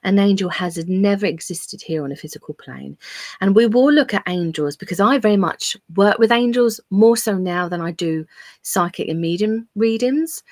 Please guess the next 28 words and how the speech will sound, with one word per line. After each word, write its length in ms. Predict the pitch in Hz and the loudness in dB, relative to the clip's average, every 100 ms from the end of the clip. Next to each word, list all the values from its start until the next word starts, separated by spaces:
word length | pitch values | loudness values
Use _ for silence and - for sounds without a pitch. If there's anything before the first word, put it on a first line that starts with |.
| - _ _ _ - | -20 _ _ _ -2
And 100 | 190 | 2
the 80 | 196 | 2
connection, 640 | 196 233 254 - - 180 | 2 -2 -2 -4 -6 -4
the 80 | 175 | -6
feelings 720 | - 240 233 214 170 156 - | 0 4 6 4 2 -4 -6
is 140 | 196 - | -6 -6
so, 460 | - - 277 277 | -6 -4 -2 -2
so 200 | 233 220 | 0 -2
different. 580 | 208 202 - 151 135 - _ - - - - | 0 -2 -2 -10 -8 -12 _ -20 -20 -8 0
I'm 240 | 196 220 | 0 4
really 300 | 247 311 269 | 6 6 6
excited 520 | 208 247 226 202 165 | 2 2 2 2 -4
to 80 | 170 | -4
share 300 | - 202 185 | 0 0 2
with 140 | 160 | 0
you 100 | 151 | -2
about 260 | 143 147 - | -2 -4 -6
angels, 440 | 147 139 135 135 | -8 -8 -8 -8
but 120 | - - _ - - | -6 -6 _ -20 -4
you 160 | 190 | 2
might 160 | 202 190 | 4 4
not 140 | 180 | 2
even 340 | 175 165 165 160 _ _ | -4 -6 -8 -10 _ _
think 200 | 214 208 | -2 0
angels 320 | 202 190 180 - | 0 -2 -4 -8
existed 580 | - 294 - 135 95 - - - - - | -8 -8 -6 -6 -6 -10 -20 -20 -10 0
or 120 | 190 | 4
even 520 | 202 208 202 190 185 | 4 4 -2 -2 -6